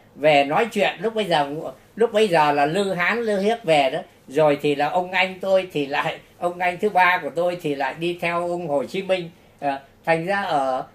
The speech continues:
ở cái không khí của Hà Nội nó là như vậy. À, cũng giống như là Văn Cao mà ở Hải Phòng ngày viết ấy, à, lúc thì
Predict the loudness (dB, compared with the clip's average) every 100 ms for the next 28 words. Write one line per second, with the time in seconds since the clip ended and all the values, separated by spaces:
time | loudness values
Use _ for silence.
0 | _ -4 -2 -2 -2 0 0 0 -2 -2
1 | -2 -6 -6 -6 -4 -4 -6 -8 -4 -4
2 | -4 -4 -6 -8 -12 _ _ _ -12 -6
3 | -6 -6 -12 _ -10 -8 0 0 0 0
4 | 0 0 0 -2 -2 -4 0 0 -2 -2
5 | -2 -4 -10 _ -6 -4 -4 -6 -10 -6
6 | -2 -2 -2 -6 -2 -2 -2 -6 -6 -6
7 | -6 -8 -8 -10 -10